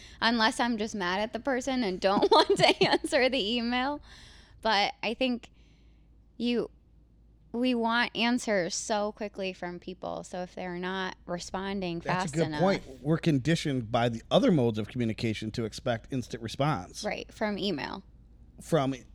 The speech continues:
Speaker 2: uh, from a medium that probably wasn't ever intended to be instant. It was
Speaker 1: Instant.
Speaker 2: more instant than regular mail, like we said back in the day. But
Speaker 1: Letters,
Speaker 2: now
Speaker 1: yeah.
Speaker 2: it's like, I, I send an email just to kinda get a place in that recipient's inbox.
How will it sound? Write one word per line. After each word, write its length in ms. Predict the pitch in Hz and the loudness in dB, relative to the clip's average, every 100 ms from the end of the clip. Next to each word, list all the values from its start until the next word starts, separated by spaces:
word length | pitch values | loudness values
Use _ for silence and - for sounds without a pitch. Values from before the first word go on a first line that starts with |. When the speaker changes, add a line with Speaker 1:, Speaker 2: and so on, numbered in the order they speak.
| - - - | -20 -20 -14
Speaker 2:
uh, 160 | 98 - | -12 -12
from 260 | - 170 156 | -2 0 2
a 60 | |
medium 460 | 143 156 175 151 135 | 2 2 2 2 0
that 120 | 123 | -4
probably 400 | - 165 147 135 | 0 0 2 0
wasn't 300 | 127 135 123 | 2 0 0
ever 220 | 139 117 113 | -6 -4 -4
intended 420 | 113 135 123 110 | -4 -2 -2 -6
to 60 | 113 | -6
be 340 | 110 104 104 - - - - - | -6 -6 -8 -14 -20 -20 -20 -2
instant. 240 | 233 202 | -2 0
It 60 | 127 | 2
was 60 | 170 | 2
Speaker 1:
Instant. 80 | 165 | 4
Speaker 2:
more 160 | 196 - | 4 2
instant 400 | 190 - 165 139 | -2 0 -2 0
than 320 | 131 120 120 - - - | -2 -2 -4 -8 -12 -2
regular 320 | 175 175 110 | 0 0 -2
mail, 300 | 95 95 113 | -4 -4 -4
like 160 | 113 | -4
we 60 | - | -4
said 180 | 110 113 | -6 -2
back 220 | 120 104 | -2 -2
in 60 | 110 | -4
the 80 | |
day. 260 | 101 143 156 | 0 2 2
But 240 | 113 110 101 | 2 -2 -2
Speaker 1:
Letters, 360 | 95 95 196 - | -6 -10 -8 -2
Speaker 2:
now 320 | 131 175 208 | 2 4 2
Speaker 1:
yeah. 40 | 147 | 2
Speaker 2:
it's 140 | - | 0
like, 200 | 131 123 | -2 -4
I, 600 | - - - - - - | -8 -18 -20 -20 -12 -6
I 40 | |
send 220 | 196 - 247 | -2 4 4
an 80 | 165 | 6
email 240 | 190 180 | 4 4
just 220 | 151 - - | 4 -2 -10
to 60 | |
kinda 220 | - 220 151 | -2 0 0
get 280 | 120 170 | 0 -4
a 40 | - | -4
place 420 | - 156 151 147 | -4 0 2 0
in 100 | 143 | -2
that 200 | 131 120 - | -2 -4 -10
recipient's 600 | - 127 147 139 123 104 - | -8 -6 -4 -4 -4 -6 -6
inbox. 600 | 139 139 147 160 - - | -4 -2 -2 -6 -10 -16